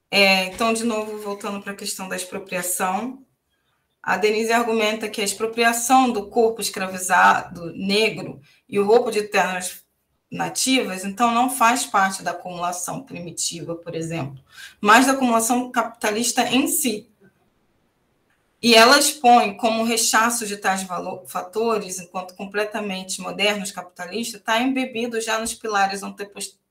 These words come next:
epistemológicos que eu coloquei anteriormente,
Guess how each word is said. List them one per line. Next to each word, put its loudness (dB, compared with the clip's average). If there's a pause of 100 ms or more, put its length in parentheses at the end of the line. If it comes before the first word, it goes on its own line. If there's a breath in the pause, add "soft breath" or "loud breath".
epistemológicos -10 (320 soft breath)
que -4
eu 0
coloquei 0
anteriormente, -6